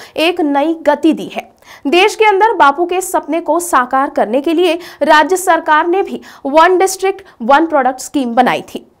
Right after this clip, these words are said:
वहीं मुख्यमंत्री योगी आदित्यनाथ ने आगे कहा है कि मैं सभी सांसद और विधायक से कहूंगा कि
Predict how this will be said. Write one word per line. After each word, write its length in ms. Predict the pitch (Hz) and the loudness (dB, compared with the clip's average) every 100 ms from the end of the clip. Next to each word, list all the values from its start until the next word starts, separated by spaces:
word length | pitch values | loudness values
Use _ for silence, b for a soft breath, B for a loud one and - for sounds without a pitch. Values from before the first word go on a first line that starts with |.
| _ B B | _ B B
वहीं 280 | 277 349 466 | 4 6 6
मुख्यमंत्री 600 | 480 370 370 370 359 359 370 | 4 2 2 2 2 2 0
योगी 420 | 285 254 262 302 349 | 2 4 4 2 0
आदित्यनाथ 580 | 214 214 226 262 277 349 | 0 0 0 2 2 0
ने 100 | 285 | -2
आगे 260 | 277 214 240 | 0 0 0
कहा 260 | 233 220 | -2 -4
है 260 | 214 214 240 | -6 -4 -4
कि 100 | 285 | -2
मैं 160 | 285 294 | -2 -2
सभी 400 | 302 330 285 349 | -2 -2 2 0
सांसद 560 | 370 302 269 262 302 285 B B | 0 0 0 -2 -4 -4 B B
और 240 | 320 370 | 4 6
विधायक 380 | 370 349 349 381 | 4 0 0 0
से 140 | - | -2
कहूंगा 500 | 285 240 254 254 240 262 | -2 -2 -2 2 2 2
कि 160 | - | -2